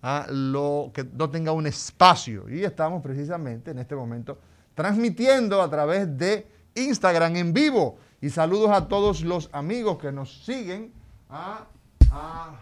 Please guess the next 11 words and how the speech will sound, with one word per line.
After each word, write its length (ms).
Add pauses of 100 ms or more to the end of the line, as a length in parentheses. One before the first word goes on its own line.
Rosy 480
Hernández, 1040
saludo 760 (340)
a, 680 (380)
a 220
Cheito, 600
saludo 720
a 120
Daisy, 500
saludo 720 (380)
a 600